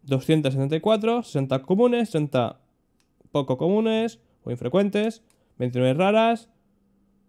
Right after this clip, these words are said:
en su versión solo, y después dieciocho super raras, catorce special, tres secret y una god.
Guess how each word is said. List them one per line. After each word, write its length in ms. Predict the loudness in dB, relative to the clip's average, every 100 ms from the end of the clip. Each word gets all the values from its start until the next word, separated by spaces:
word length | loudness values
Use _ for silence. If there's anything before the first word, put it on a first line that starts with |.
| _
en 160 | -8 -4
su 80 |
versión 340 | -6 -6 -8 -6
solo, 460 | -4 -2 0 -2 -2
y 100 | -2
después 260 | 0 -2
dieciocho 260 | 0 0 0
super 220 | 0 0
raras, 280 | 2 2 0
catorce 320 | -2 -4 -4
special, 680 | -6 -2 0 2 2 0 -6 _ _ _
tres 260 | 0 2
secret 500 | 0 0 0 -2 -6 _ _ _ _ _ _ _
y 80 | 2
una 160 | 4 4
god. 340 | 2 -2 -2